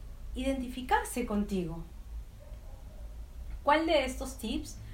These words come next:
consideras que es más útil y que puede traerte mejores resultados cuando hagas tu próxima presentación? Por favor,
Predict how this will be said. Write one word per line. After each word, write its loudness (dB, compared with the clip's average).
consideras 0
que -2
es -2
más -2
útil 0
y -2
que 0
puede 0
traerte 0
mejores -2
resultados 2
cuando 2
hagas 2
tu -6
próxima -2
presentación? 0
Por 0
favor, 2